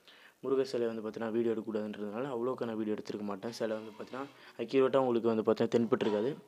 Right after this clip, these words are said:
உள்ள இருக்கிற சிலையெல்லாம் வந்து பார்த்தீங்கன்னா அவ்வளோக்கா நம்ம வீடியோ எடுக்கக்கூடாது. வெளியே நூத்தி நாப்பத்தாறு அடி கட்டியிருக்காங்க, அது நம்ம எடுக்கலாம். உள்ள க்ளோஸ்டு சர்க்கிள்ல வச்சிருக்க சிலை வந்து பார்த்தீங்கன்னா எப்பயுமே ரொம்ப பவர்ஃபுல்லா இருக்கும்.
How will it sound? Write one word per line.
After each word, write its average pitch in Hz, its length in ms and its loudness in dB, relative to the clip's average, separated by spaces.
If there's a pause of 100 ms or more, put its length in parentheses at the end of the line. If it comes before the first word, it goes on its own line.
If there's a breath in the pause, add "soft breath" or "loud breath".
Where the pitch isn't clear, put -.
(840 loud breath)
உள்ள 143 140 6
இருக்கிற 127 260 4
சிலையெல்லாம் 117 320 4
வந்து 113 120 0
பார்த்தீங்கன்னா 110 260 2
அவ்வளோக்கா 110 260 4
நம்ம 104 160 2
வீடியோ 107 180 6
எடுக்கக்கூடாது. 104 380 6 (560)
வெளியே 131 240 8
நூத்தி 120 180 0
நாப்பத்தாறு 113 540 -2
அடி 120 120 -6 (100)
கட்டியிருக்காங்க, 120 400 -8
அது 120 120 -10
நம்ம 110 180 -4
எடுக்கலாம். 113 300 -4 (540 loud breath)
உள்ள 135 240 12 (120)
க்ளோஸ்டு 127 360 2
சர்க்கிள்ல 117 360 0
வச்சிருக்க 107 360 -6
சிலை 107 200 2
வந்து 104 140 -4
பார்த்தீங்கன்னா 107 280 -4
எப்பயுமே 113 360 2
ரொம்ப 123 240 4
பவர்ஃபுல்லா 107 400 4
இருக்கும். 131 220 -2